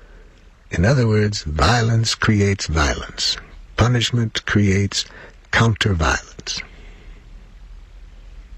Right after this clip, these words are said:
People who have studied nonviolent communication with us usually have two things to say about it.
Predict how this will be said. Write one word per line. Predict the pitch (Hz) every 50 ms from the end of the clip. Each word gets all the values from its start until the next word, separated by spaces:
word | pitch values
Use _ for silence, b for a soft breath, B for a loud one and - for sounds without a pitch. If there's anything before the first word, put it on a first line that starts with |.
| - - - - - - - - - - - - - - - - - - - - - - -
People | - 202 190 - 139 131
who | 120 107 120 107
have | 95 92 92 90 85 82 80 -
studied | - - - 117 110 104 101 92
nonviolent | 87 82 82 85 85 85 82 78 73 80 82 85 82 82 85 80 73 -
communication | - 90 90 87 85 82 - - 90 87 85 - 85 87
with | 87 92 113 117 98
us | 90 95 104 - - - - - - - - - - - - - - - - - - - - - - - - - B B B B B B B B B B -
usually | 117 143 196 247 220 190 180 156 147
have | 139 143 139 143 127 -
two | - - 175 165
things | - - 143 135 131 123 - -
to | - 123
say | 113 - - 92 90
about | 82 67 65 62 53 52
it. | - - - -